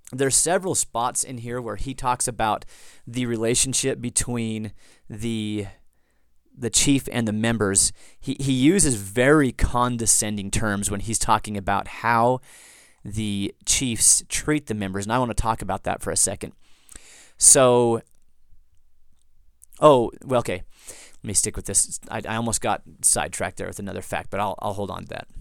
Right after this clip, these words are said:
He, he mentions that the na-, the, the regular Klansmen pay, quote, "a servile and abject obedience to the commands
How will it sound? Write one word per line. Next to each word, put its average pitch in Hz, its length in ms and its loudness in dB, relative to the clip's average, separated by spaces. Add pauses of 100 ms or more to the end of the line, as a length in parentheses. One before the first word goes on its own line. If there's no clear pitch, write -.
(920)
He, 143 300 -2
he 139 120 -4
mentions 151 540 -2
that 123 340 -2
the 113 500 -8 (220)
na-, 117 340 -6
the, 104 280 -6
the 107 100 -8
regular 131 360 -2
Klansmen 104 680 -4
pay, 104 480 2
quote, - 540 -6 (580)
"a 123 180 0
servile 156 760 4
and 117 240 -2
abject 127 580 -4
obedience 104 800 -4
to - 120 -8
the 107 100 -6
commands 98 640 -6